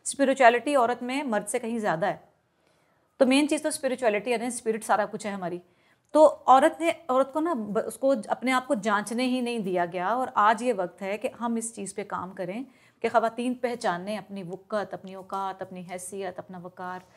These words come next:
और जब वो अपने आप को पहचान लेंगी और फिर वो खुद पे काम करेंगी, तो फिर ये सोसाइटी खूबसूरत।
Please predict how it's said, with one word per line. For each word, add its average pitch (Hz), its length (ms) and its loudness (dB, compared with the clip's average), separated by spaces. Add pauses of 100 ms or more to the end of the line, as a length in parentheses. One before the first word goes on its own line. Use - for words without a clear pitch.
(400)
और 233 100 4
जब 220 160 0
वो 240 100 2
अपने 233 180 -4
आप 214 160 0
को 240 80 -4
पहचान 226 460 -4
लेंगी 226 440 -2 (280)
और 262 80 6
फिर 349 180 4
वो 320 100 4
खुद 349 260 0
पे 339 140 2
काम 202 280 2
करेंगी, 175 380 -8 (800)
तो 269 80 8
फिर 285 200 4
ये 269 100 2
सोसाइटी 196 440 -4
खूबसूरत। 190 540 -10